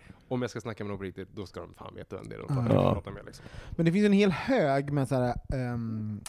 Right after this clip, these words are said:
Speaker 2: hem-, alltså som, eh, eh, fake-profiler ute på Grindr och Scruff och liknande.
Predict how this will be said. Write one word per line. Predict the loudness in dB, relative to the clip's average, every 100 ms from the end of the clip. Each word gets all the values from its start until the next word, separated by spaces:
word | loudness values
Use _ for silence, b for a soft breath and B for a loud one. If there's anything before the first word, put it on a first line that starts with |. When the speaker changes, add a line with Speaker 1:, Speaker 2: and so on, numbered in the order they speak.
| -18 -20 -20 -20 -20 _
Speaker 2:
hem-, | -6 0 2 2 0 0
alltså | -2
som, | 0 0
eh, | 2 4 4
eh, | 2 -6 -8 -4 -2 -2 -6 0
fake-profiler | 2 2 0 0 4 4 4 2 0 -2 -4
ute | -4 -2
på | 2
Grindr | 2 2 0
och | -2 -2
Scruff | -2 0
och |
liknande. | -4 -2 -4